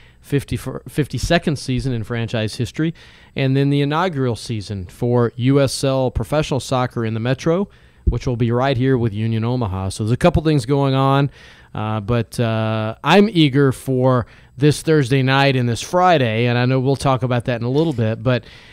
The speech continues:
there's so many things going on. Uh, you know, we have so much rhetoric going on in the world right now from a political perspective,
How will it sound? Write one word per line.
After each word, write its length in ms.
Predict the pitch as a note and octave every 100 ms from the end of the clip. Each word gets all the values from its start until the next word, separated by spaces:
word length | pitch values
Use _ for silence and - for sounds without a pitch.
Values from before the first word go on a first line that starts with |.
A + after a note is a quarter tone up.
| -
there's 160 | D3+ D3+
so 200 | - G3+
many 240 | E3 C#3
things 300 | B2 C3 A#2+
going 320 | G#2 A#2+ A#2 A#2
on. 460 | A#2 A#2 A#2 A2+
Uh, 180 | A2 A2
you 180 | B2 C3
know, 220 | B2+ A#2+
we 340 | A#2 B2 A#2+
have 300 | A2+ C3+ A#2+
so 200 | - F3
much 220 | D#3+ C3 G#2
rhetoric 400 | A#2 B2 B2+ A#2
going 260 | A#2+ B2
on 160 | B2 A#2+
in 80 | A2+
the 60 |
world 240 | A2 A#2+ A2+
right 200 | A#2+ A#2
now 240 | A#2 A#2
from 180 | A#2+ G#2
a 60 |
political 360 | - C#3+ D#3 -
perspective, 600 | C3 B2 - C3 - C#3